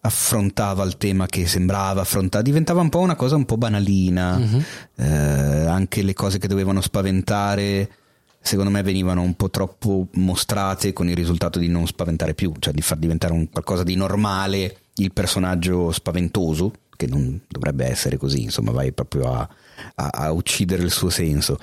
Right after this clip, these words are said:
Speaker 1: Vediamo quest'altra stagione, sembra veramente un'altra roba.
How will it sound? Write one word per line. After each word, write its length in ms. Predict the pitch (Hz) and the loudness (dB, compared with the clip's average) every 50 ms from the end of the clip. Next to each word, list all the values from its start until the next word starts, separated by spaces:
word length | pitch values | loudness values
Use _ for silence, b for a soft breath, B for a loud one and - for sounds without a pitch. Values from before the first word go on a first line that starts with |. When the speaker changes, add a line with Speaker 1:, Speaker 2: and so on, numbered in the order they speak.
| B B B B B B B B | B B B B B B B B
Speaker 1:
Vediamo 320 | B 202 226 214 202 185 | B 2 2 2 2 2
quest'altra 1120 | 139 139 - 156 143 135 - 143 139 139 139 135 135 131 131 131 131 127 127 127 127 127 127 | 2 0 0 0 0 0 0 2 2 2 2 2 2 2 2 2 2 2 2 4 4 2 2
stagione, 800 | 123 - - 180 175 165 180 190 226 269 320 294 110 92 92 90 | 0 0 2 2 4 4 4 4 4 4 4 4 2 2 2 0
sembra 260 | 85 - 104 104 104 113 - - _ _ _ _ _ | 0 0 0 0 0 -2 -4 -10 _ _ _ _ _
veramente 460 | - 117 107 113 143 220 262 262 - 101 | 0 0 2 2 2 2 2 2 0 -2
un'altra 560 | 90 85 107 98 90 90 90 85 - 95 92 | -2 -2 0 0 0 0 0 0 -2 -2 -2
roba. 400 | 90 76 62 57 - - 101 | 0 -2 -2 -2 -4 -4 -6